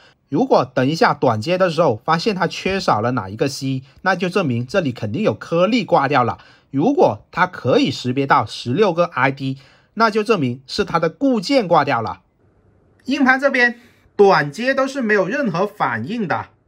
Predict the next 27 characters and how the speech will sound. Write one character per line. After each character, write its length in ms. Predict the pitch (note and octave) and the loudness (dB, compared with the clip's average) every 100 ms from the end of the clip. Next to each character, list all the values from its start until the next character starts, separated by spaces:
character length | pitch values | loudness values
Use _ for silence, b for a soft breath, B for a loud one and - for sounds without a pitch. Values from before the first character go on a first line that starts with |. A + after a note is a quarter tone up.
| _ _ | _ _
这 140 | - C4 | -14 -10
个 100 | D4+ | -10
短 400 | - F3+ C#3+ A#2+ | 0 0 2 0
接 260 | F#3 G#3+ | 2 2
口 720 | A3+ - D3 C3 B2 A2+ G#2+ - _ | 2 0 2 2 0 -4 -6 -12 _
我 240 | D3 C#3 | -2 -2
应 480 | C3 G3+ C4 C#4 C#4 | -2 -4 -4 -4 0
该 300 | C#4 C#4 D#4+ | 2 2 2
没 100 | G#3+ | 2
有 140 | F3+ | 2
搞 280 | F#3 C#3 F#2+ | 0 -4 -4
错 320 | F#2+ - F#3 | -8 -4 0
啊， 200 | E3 D#3 b b b | 2 2 b b b
因 140 | G3+ | -2
为 100 | C#4+ | 0
之 180 | C#4 B3+ | 0 -2
前 220 | A#3+ F#3 | 0 2
我 100 | F3+ | 2
都 300 | C#3+ - B3 | -2 0 -2
是 140 | C4+ C4+ | -2 -4
短 240 | - B2 | 0 0
接 160 | A2 D#3 | 0 -2
这 120 | F#3+ | 0
里 120 | D#3+ | 0
识 180 | G#2+ B2+ | -4 -8
别 220 | B2 B2 | -4 -2
的。 200 | B2+ A2 | -2 -4